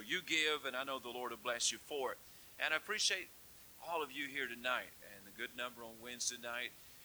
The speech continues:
and just starting the new year off right. Our theme this year, as we enter a new century,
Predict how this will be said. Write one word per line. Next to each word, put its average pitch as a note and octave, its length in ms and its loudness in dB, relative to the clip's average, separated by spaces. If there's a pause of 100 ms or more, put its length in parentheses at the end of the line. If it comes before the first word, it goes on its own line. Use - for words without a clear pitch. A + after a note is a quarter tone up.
(120)
and F#2+ 220 -16 (160)
just C3 400 4 (260)
starting E3+ 520 8
the B2+ 100 -2
new D3+ 260 -4
year C3 260 -2
off A2+ 300 0
right. F2 320 -6
Our E3 380 4 (180)
theme F#3 340 2
this D3 320 2
year, B2+ 340 -4 (400)
as G#2+ 160 0
we D#3+ 200 4
enter C#3+ 140 4
a B2+ 100 0
new C#3 220 -2
century, A#2+ 560 2